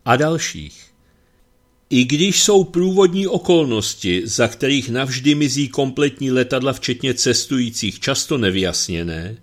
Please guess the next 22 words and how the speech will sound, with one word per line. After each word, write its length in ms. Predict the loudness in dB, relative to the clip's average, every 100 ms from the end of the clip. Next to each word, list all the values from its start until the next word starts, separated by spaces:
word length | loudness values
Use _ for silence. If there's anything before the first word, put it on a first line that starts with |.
| _ _ _ _ _ -4
většinou 720 | 6 6 6 2 2 4 4
nejsou 680 | 2 4 2 2 2 2
nevysvětlitelné. 1160 | 2 2 2 0 -2 -4 -6 -6 -8 -8 -12 -16 -20 _ _ _ _ _ _ -2
Něco 400 | 2 2 4 2
takového 960 | 0 -2 0 2 2 2 0 -4 -6 -12 -4
by 140 | -2
za 240 | 0 2
obou 280 | 2 2 2
světových 640 | 2 0 0 -2 -2 -2 0
válek 420 | 0 2 0 0
bohužel 560 | 2 4 2 2 2
bylo 260 | 2 2 2
na 100 | 2
denním 380 | 0 0 0 -2
pořádku. 760 | -2 0 -2 -4 -8 -18 -20 -20 _ _ _ _ _
V 100 | 4
dobách 460 | 4 6 4 2 -2
míru 400 | 0 2 2 0
se 180 | -2
takové 400 | -2 -2 0 2
věci 380 | 2 0 -2 -4
dějí 560 | -2 0 0 0 -4